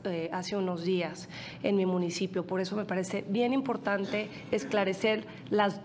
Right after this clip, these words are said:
las diferentes versiones que hay con respecto a este tema y, pues, bueno, que no le tengamos, eh, temor a solicitar información y al contrario, creo que eso nos puede ayudar a todos a saber que se están haciendo las cosas de manera correcta.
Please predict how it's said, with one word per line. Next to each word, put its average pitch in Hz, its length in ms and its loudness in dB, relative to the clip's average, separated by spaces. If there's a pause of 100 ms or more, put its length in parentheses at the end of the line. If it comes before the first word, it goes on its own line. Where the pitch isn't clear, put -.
(260)
las 214 180 6
diferentes 208 540 2
versiones 214 580 4
que 214 100 -2
hay 196 140 4
con 196 160 -2
respecto 185 640 -2 (360)
a 202 120 10
este 202 280 2
tema 220 420 2 (320)
y, 277 100 0
pues, 247 140 0
bueno, 247 220 6
que 226 100 2
no 214 120 6
le 220 100 2
tengamos, 196 920 2
eh, 170 420 0 (540)
temor 202 400 6 (240)
a 196 100 2
solicitar 202 500 0
información 202 540 0
y 262 40 4
al 214 100 0
contrario, 208 420 4
creo 214 140 0
que 220 80 0
eso 208 160 0
nos 202 140 0
puede 202 220 0
ayudar 185 300 4
a 185 120 0
todos 185 380 -2 (300)
a 220 120 8
saber 196 320 2
que 196 80 -6
se 190 80 -2
están 190 240 2
haciendo 185 460 2
las 185 200 0
cosas 175 260 -2
de 180 60 0
manera 165 280 -2
correcta. 165 460 -8